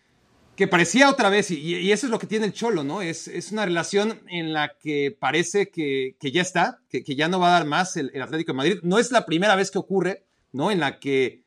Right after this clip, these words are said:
la gran mayoría damos por cerrado el ciclo, que ya no vemos en el Cholo Simeone los recursos, ni la fuerza, ni la voluntad para, para reverdecer los éxitos que ha ido consiguiendo a lo largo de once años,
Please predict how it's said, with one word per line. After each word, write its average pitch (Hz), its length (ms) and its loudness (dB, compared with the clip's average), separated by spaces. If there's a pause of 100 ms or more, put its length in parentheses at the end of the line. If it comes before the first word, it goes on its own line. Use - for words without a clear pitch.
(100)
la 139 160 0
gran 185 160 4
mayoría 196 500 4 (200)
damos 180 280 2
por 156 160 -8
cerrado 165 380 0
el 139 100 2
ciclo, 190 360 -4
que 151 100 -2
ya 160 100 0
no 180 120 -2
vemos 185 500 -2
en 139 240 -6
el 135 80 -6
Cholo 180 220 -2
Simeone 170 540 0 (220)
los 160 200 2
recursos, 196 600 4
ni 160 120 0
la 135 160 2
fuerza, 185 480 2
ni 160 120 0
la 135 120 2
voluntad 139 640 2 (340)
para, 135 560 0 (260)
para 143 380 2
reverdecer 147 960 0 (180)
los 143 220 -6
éxitos 180 540 -4 (200)
que 151 120 0
ha 160 80 6
ido 170 420 2 (240)
consiguiendo 156 800 -2
a 143 100 -4
lo 135 80 0
largo 156 300 0
de 131 200 -2
once 165 280 -2
años, 165 440 0